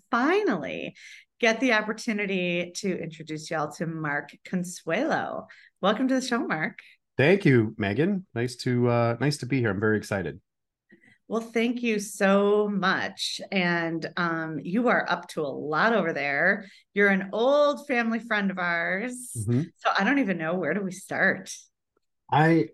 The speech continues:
Speaker 2: I don't know. I mean, um, I, I, I met you and, uh, the, the Esports Trade Association through my time working with,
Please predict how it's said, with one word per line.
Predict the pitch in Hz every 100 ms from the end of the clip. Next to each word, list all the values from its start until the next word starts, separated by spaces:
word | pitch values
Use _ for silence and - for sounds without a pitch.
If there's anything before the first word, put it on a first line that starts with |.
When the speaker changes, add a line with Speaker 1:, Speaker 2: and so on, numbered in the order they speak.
| -
Speaker 2:
I | 156 190
don't | 220 233
know. | 143 233 120
I | 120
mean, | 143 139 139 143
um, | 143 139 135 131 127 123 123 - _
I, | 170
I, | - 143 170 - _ _ _ -
I |
met | 143 165 208 226 - _
you | 160 147 160 175 185 180 -
and, | 135 135 131 127 127 123 _ _ _ _ _ _ -
uh, | 117 117 113 110
the, | 120 120 120 127
the | 143
Esports | 160 165 156 -
Trade | 143 131
Association | 131 131 123 127 123 131 123
through | 123 120
my | 117
time | 117 123 120 120 120
working | 120 120 120
with, | 120 117